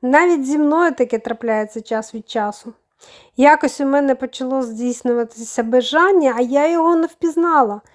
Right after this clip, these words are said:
А потім вже, вже коли впізнала, схаменулася: «Так, так, так, беру, беру».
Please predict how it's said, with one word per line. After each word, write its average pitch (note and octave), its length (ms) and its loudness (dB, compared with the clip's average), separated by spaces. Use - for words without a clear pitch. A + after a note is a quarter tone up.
А A#3 120 -8
потім E4+ 560 4
вже, A3+ 220 -4
вже A#3 300 -2
коли C4 320 -2
впізнала, C#4+ 760 2
схаменулася: C#4 840 0
«Так, E4 340 2
так, D#4+ 280 -2
так, D#4+ 340 2
беру, C#4 300 -2
беру». C4+ 420 -2